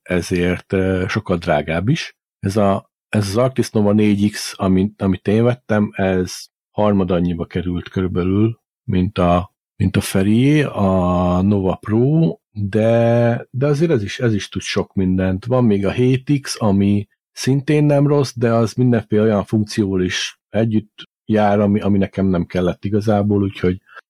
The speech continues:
úgyhogy nagyon jó nekem ez a Arctis Nova négy X. Szoftveresen egyébként nem olyan jó, mint a, a Logitechnek a, a fülese. Az nagyon jó volt, hogy ha azt kikapcsoltam, azt a fülest, az attól még nem csatlakozott le a számítógépről,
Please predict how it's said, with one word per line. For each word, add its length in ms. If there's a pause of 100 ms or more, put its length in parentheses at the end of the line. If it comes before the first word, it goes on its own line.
(180)
úgyhogy 220
nagyon 220
jó 160
nekem 260
ez 140
a 280
Arctis 400
Nova 260
négy 420
X. 180 (260)
Szoftveresen 720
egyébként 480
nem 180
olyan 220
jó, 260
mint 300
a, 300
a 40
Logitechnek 720
a, 320 (220)
a 440
fülese. 720 (180)
Az 140
nagyon 260
jó 220
volt, 280
hogy 320
ha 120
azt 120
kikapcsoltam, 580
azt 160
a 40
fülest, 520 (140)
az 160
attól 340
még 120
nem 180
csatlakozott 680
le 380
a 560
számítógépről, 1120